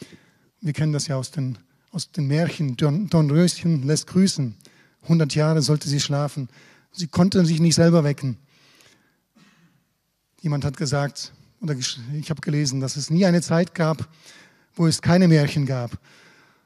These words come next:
Und wir haben mal mit einem Bruder dann ein bisschen diskutiert.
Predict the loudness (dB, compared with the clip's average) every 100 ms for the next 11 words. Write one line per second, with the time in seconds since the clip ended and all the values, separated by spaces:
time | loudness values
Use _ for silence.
0 | _ _ _ _ _ -12 -8 -8 -6 -4
1 | -4 -4 -6 -6 -6 -6 -8 -16 -20 -8
2 | 0 2 4 4 0 -4 _ _ _ _
3 | _ _ -4 -2 -4 -4 -2 4 4 2